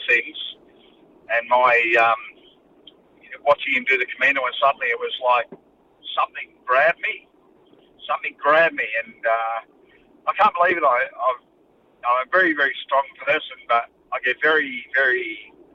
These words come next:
emotional when I start talking about the Camino now. As soon as I see the film or the people walking it, the people going, uh, I don't know, I just, um, it's, it's very, very emotional. And apparently Jose said to me it was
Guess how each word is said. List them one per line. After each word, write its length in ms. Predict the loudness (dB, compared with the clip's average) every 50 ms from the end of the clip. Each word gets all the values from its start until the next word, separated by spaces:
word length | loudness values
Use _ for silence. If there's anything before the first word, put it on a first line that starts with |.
| -20 _ -12
emotional 560 | -10 -2 0 2 2 2 0 -2 -4 -4 -4 -4
when 120 | -4 -6 -6
I 40 | -4 0
start 220 | 2 2 2 2 2
talking 280 | -2 -2 -2 -4 -6 -2
about 320 | 0 2 2 2 2 -2 _ _ _ _ _ _
the 80 | -12 -10
Camino 360 | -6 -2 0 0 2 2 2 2 2 2
now. 240 | 0 -2 -2 -2 -6 -10
As 640 | _ _ _ _ _ _ _ _ _ _ _ -12 -8
soon 120 | -6 -6 -2
as 80 | 0
I 100 | 0 0 0 0 0
see 360 | 0 0 2 0 -2 -4 -8 -12 -18 -20 _ _
the 80 | -10 -10 -8 -2 0
film 320 | 2 2 2 0 -2 -6 -10 -10 -6
or 320 | -4 -2 -2 -2 -4 -4 -8 -12 -20 _ _
the 80 | -12 -2
people 320 | 0 0 0 0 -2 0
walking 400 | 2 2 2 2 0 -4 -8 -12 -12 -12 -14
it, 80 | -16 -20 -20
the 60 | -12 -10
people 160 | -6 -4 -2
going, 200 | 0 2 2 2 2 -2 -6 -8 -12 -16 -10 -4
uh, 360 | 0 0 2 2 2 0 -2 -4 -8 _ _ _ _ -20 -20 -20 -20 -20 -20 _ _ _ 0
I 100 | 0 2
don't 120 | 2 2
know, 60 | 4 4
I 240 | 4 4 4 2 0 -2
just, 320 | -6 -12 -14 -14 -14 -8 -4
um, 400 | -2 -2 -2 -2 -4 -8 -16 -20 _ _ _ _ _ _
it's, 280 | -14 -14 -14 _ -18 -20 -20 -16 -14
it's 160 | -14 -14 -4 0
very, 240 | 0 2 2 2 2
very 220 | 2 2 2 2 2
emotional. 400 | 2 2 0 0 -2 -4 -4 -4 -2 -2 -2 -2
And 240 | -2 -4 -10 -20 -20 _ _ _ _ -14 -14 -10
apparently 480 | -2 2 4 4 4 2 0 -2 0 2
Jose 180 | 2 2 2 2
said 320 | 0 0 0 -2 -4 -6
to 100 | -8 -6 -4
me 140 | -2 -2 0
it 80 | -2
was 100 | -4 -8